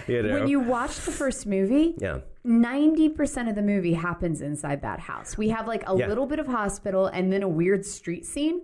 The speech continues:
Speaker 1: Yeah.
Speaker 2: Um,
Speaker 1: Yeah.
Speaker 2: and then the rest of it is in the house.
Speaker 1: Yeah.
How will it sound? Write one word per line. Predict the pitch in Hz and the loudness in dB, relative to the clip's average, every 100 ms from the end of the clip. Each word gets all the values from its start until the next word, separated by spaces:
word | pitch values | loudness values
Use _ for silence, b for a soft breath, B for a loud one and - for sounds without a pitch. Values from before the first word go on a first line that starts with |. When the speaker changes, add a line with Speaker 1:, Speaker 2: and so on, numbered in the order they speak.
| - | -4
Speaker 1:
Yeah. | 110 87 B - | -4 -4 B -8
Speaker 2:
Um, | 226 208 190 175 | -4 0 0 0
Speaker 1:
Yeah. | 104 78 - 208 | -2 -4 -8 -4
Speaker 2:
and | 196 196 175 | -2 -2 0
then | 185 180 | -2 0
the | |
rest | 170 180 - 320 | 0 0 -2 -2
of | 254 | -2
it | 165 | -2
is | - | -4
in | 151 | -6
the | 135 | -6
house. | - - - | -6 -6 -2
Speaker 1:
Yeah. | 117 | -2